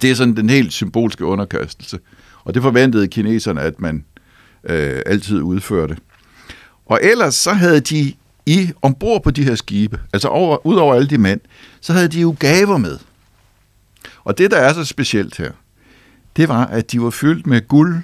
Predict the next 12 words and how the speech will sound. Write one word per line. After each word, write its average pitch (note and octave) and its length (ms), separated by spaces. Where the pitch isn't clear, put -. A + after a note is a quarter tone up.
og A#2+ 80
sølv, D#3+ 380
porcelæn C3+ 600
og G#2 100
silke. C#3 520
De D3 80
fineste F#3 880
varer G#2+ 340
fra A#2 160
riget G#2+ 320
i G2+ 40
midten. F2+ 360